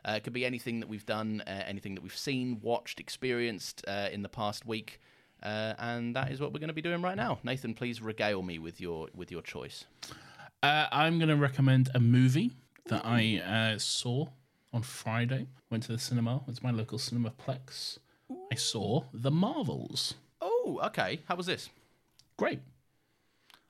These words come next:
Speaker 1: I di-, I had tickets to, to go see it, but then work came up, and I was like, "I'd rather make the money,"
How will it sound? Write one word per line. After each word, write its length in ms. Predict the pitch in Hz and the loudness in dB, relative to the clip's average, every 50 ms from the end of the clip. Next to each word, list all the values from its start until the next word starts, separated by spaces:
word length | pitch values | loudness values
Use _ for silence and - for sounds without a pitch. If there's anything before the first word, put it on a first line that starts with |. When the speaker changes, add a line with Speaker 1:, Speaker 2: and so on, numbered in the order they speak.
| _ - | _ -2
Speaker 1:
I 100 | 127 151 | -2 -2
di-, 120 | 147 - - | -2 -2 -2
I 80 | - 147 | 0 0
had 180 | 160 190 175 - | 0 0 -2 0
tickets 360 | - 180 175 151 107 107 - | -2 -2 -2 -2 -6 -8 -6
to, 160 | 123 123 120 | -4 -4 -6
to 180 | 110 - - 135 | -6 -6 -4 -2
go 120 | 117 113 | -2 -2
see 200 | 110 - 143 131 | -2 -2 -2 -2
it, 160 | 107 82 71 | -2 -4 -6
but 60 | 85 | -6
then 140 | 98 98 98 | -8 -6 -4
work 240 | 92 101 104 98 - | -4 -2 -4 -4 -4
came 200 | - 98 87 82 | -6 -8 -8 -6
up, 180 | 76 73 - - | -8 -10 -10 -10
and 80 | 85 | -10
I 40 | 85 | -10
was 120 | 87 90 | -10 -10
like, 160 | 87 78 - - | -12 -12 -12 -12
"I'd 120 | 80 80 - _ | -12 -14 -12 _
rather 260 | - 95 90 87 92 82 | -6 -4 -4 -4 -6 -8
make 260 | 82 82 80 - - | -10 -10 -10 -12 -12
the 80 | 78 | -12
money," 320 | 80 82 85 76 64 64 | -12 -10 -10 -12 -12 -14